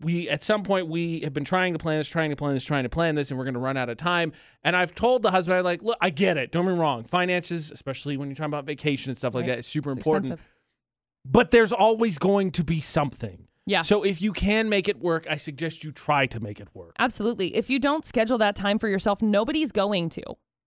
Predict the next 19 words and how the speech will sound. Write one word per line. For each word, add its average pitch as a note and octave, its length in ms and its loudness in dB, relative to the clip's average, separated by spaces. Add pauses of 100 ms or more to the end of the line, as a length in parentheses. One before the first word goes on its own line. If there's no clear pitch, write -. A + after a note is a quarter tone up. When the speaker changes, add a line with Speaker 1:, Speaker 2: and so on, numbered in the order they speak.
(520)
Speaker 2:
That's, B3+ 420 -2
I, G3+ 120 -6 (120)
this G#3+ 220 0
has F4+ 140 0
been D4+ 180 4
one C4+ 80 4
of C4 80 2
the B3 60 2
most A#3+ 300 0 (320)
important A#3 540 2
pieces A3+ 320 0
of G#3+ 100 0
advice G3+ 320 2
that A3 100 4
I've G3 100 4
ever F#3+ 320 2
learned, G#3+ 460 2 (280)
is A3+ 220 2
that G3 240 2